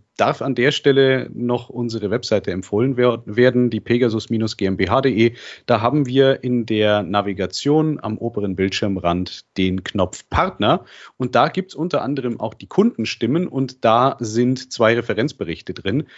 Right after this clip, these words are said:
über das, was die Pegasus und die Fischer Automobile da gemeinsam auf die Beine gestellt haben. Also wen das interessiert, der kann sich das da auch gerne mal in Ruhe anschauen und einfach mal dann durchlesen. Mir bleibt nur noch zu sagen, nachdem die Folge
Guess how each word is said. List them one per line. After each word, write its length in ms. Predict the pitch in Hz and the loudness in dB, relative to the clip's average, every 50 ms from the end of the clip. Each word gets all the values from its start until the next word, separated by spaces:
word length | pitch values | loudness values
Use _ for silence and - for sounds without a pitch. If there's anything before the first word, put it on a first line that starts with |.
| - - - - - _ _ | -20 -20 -20 -20 -20 _ _
über 240 | - 127 123 123 120 | 0 2 2 4 4
das, 300 | 117 113 113 - - - | 4 0 0 -2 -8 -8
was 280 | 110 104 110 107 104 - | 0 2 2 2 2 0
die 100 | - 104 | -10 -8
Pegasus 520 | - 107 98 101 98 92 101 92 - - | -6 -4 -4 -2 -4 -4 -6 -8 -8 -10
und 160 | - 113 101 | -12 -12 -10
die 60 | - - | -10 -6
Fischer 280 | - 120 - - 98 | -4 -4 -2 0 0
Automobile 520 | 78 85 - 104 101 95 98 104 90 98 90 | 0 0 -2 -4 -4 -4 -6 -4 -4 -4 -2
da 260 | - 92 92 95 92 | 0 0 0 0 -2
gemeinsam 560 | - - 117 98 95 98 107 107 - 104 98 | 0 -2 0 2 2 2 2 0 0 -2 -4
auf 120 | 80 92 | -4 -6
die 100 | - - | -8 -4
Beine 260 | 85 92 98 113 131 120 | 0 2 4 4 4 2
gestellt 380 | 120 113 - 113 110 104 - | 2 0 2 2 2 2 2
haben. 360 | 101 101 101 98 104 101 92 | 2 2 2 2 0 -6 -6
Also 320 | 98 95 90 82 90 82 82 80 | -8 -10 -8 -8 -8 -10 -8 -6
wen 160 | 90 98 95 | -4 -4 0
das 260 | 92 98 92 - - | 0 0 0 0 -8
interessiert, 640 | - - 101 95 90 - 95 - - 87 87 92 - - _ - - - - - - - - - _ _ | -8 -6 -6 -6 -6 -6 -8 -8 -4 -4 -4 -4 -4 -8 _ -20 -20 -20 -20 -20 -20 -20 -20 -20 _ _
der 400 | - 92 107 110 113 117 117 107 | -2 0 2 4 4 4 2 0
kann 240 | - - 110 104 98 | -4 -4 -4 -4 -2
sich 160 | 104 95 98 | -4 -6 -4
das 200 | - - - - | -4 -4 -4 -2
da 120 | - 90 | -6 -6
auch 240 | - - 76 76 - | -4 -4 -8 -10 -8
gerne 240 | - 85 78 78 80 | -10 -10 -8 -8 -10
mal 340 | 78 73 73 76 76 78 - - | -10 -10 -10 -10 -10 -12 -10 -8
in 140 | 127 110 | -4 -4
Ruhe 300 | 107 90 104 113 117 104 | -4 0 2 2 2 2
anschauen 520 | 80 90 110 - - 120 110 107 110 107 107 | 2 0 0 2 4 4 4 4 4 2 -2
und 220 | - 113 107 - | -4 -8 -8 -6
einfach 260 | - 87 76 - 87 | -6 -8 -8 -8 -10
mal 360 | 85 92 90 82 82 82 90 - - _ _ _ _ | -8 -6 -4 -4 -4 -6 -10 -14 -20 _ _ _ _
dann 260 | - 101 110 117 113 _ _ | -2 -2 -2 -4 -6 _ _
durchlesen. 680 | - 110 117 123 123 - 92 85 71 - - - - _ _ - - - - - - - _ _ _ _ _ | 4 4 4 4 2 -2 -4 -4 -4 -6 -12 -16 -18 _ _ -20 -18 -18 -18 -18 -20 -20 _ _ _ _ _
Mir 120 | 131 170 196 | 2 4 4
bleibt 220 | 240 220 214 - | 4 2 2 4
nur 100 | 190 190 | 4 4
noch 140 | 190 185 190 | 4 4 2
zu 260 | - - 160 151 143 | -4 -4 -2 0 0
sagen, 500 | 120 98 110 104 117 147 156 185 185 170 | 2 2 4 4 4 4 4 2 0 2
nachdem 460 | 147 135 - - - 127 139 135 123 | 0 0 0 0 -2 -2 -2 -2 -6
die 160 | - 135 147 | -6 -10 -12
Folge 720 | 147 - - - 127 131 139 139 139 139 139 135 131 123 - | -12 -6 0 4 4 4 4 6 6 6 6 6 6 2 -6